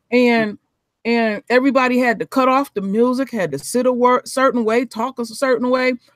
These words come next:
And I'm thinking, my grandmother, the oldest one in the room, and they treating her like that.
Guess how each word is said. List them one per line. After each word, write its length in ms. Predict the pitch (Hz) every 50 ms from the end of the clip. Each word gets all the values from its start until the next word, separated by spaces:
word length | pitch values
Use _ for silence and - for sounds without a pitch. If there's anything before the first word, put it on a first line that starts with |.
| _ -
And 160 | 190 220 240
I'm 120 | 254 262 247
thinking, 320 | - 269 254 233 233 220
my 100 | 226 233
grandmother, 540 | 214 196 214 247 294 302 262 240 214 208 196
the 80 | 185
oldest 320 | - 196 214 233 247 247 -
one 180 | 240 240 247
in 120 | 247 233 214
the 40 | 190
room, 300 | 185 185 202 233 254 233
and 80 | 180
they 100 | 180 226
treating 320 | 226 - - 269 233 220 226
her 160 | 233 247 254
like 280 | 262 269 269 277 285 -
that. 280 | 285 285 285 277 -